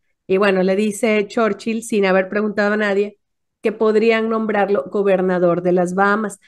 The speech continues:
A mí esto me hace mucho ruido porque Harry en Speer, según él, dice que le ofrecen ser gobernador del Bermuda.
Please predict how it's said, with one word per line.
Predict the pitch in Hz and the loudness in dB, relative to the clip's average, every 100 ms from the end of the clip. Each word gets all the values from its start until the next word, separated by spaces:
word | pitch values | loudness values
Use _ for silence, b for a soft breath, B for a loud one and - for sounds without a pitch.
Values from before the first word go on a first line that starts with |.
| b b - | b b -2
A | 220 | 2
mí | 254 254 | 4 4
esto | 233 247 262 240 - | 2 2 2 2 -2
me | 220 220 214 | -2 0 0
hace | 214 240 | -2 -4
mucho | 226 226 247 247 254 | -2 0 0 -2 -4
ruido | 233 226 208 208 226 _ _ _ | 0 0 2 -2 -4 _ _ _
porque | 220 214 214 214 190 | -2 -2 -4 -8 -4
Harry | 233 220 220 226 | 0 0 0 -2
en | 226 | -4
Speer, | 220 - - 220 214 208 _ _ _ _ _ _ | -6 -6 -2 0 0 -4 _ _ _ _ _ _
según | - - 220 220 226 226 | -6 2 2 4 2 2
él, | 214 202 | 2 0
dice | 202 214 | -2 -4
que | 214 | -2
le | 202 | 0
ofrecen | 190 190 196 185 202 | 0 0 -2 -2 -6
ser | 196 190 185 | -4 -2 0
gobernador | 196 190 175 175 170 170 180 | 0 2 0 0 0 0 2
del | 180 180 | 2 2
Bermuda. | 190 190 214 233 269 226 - | 0 -2 -2 0 0 -2 -6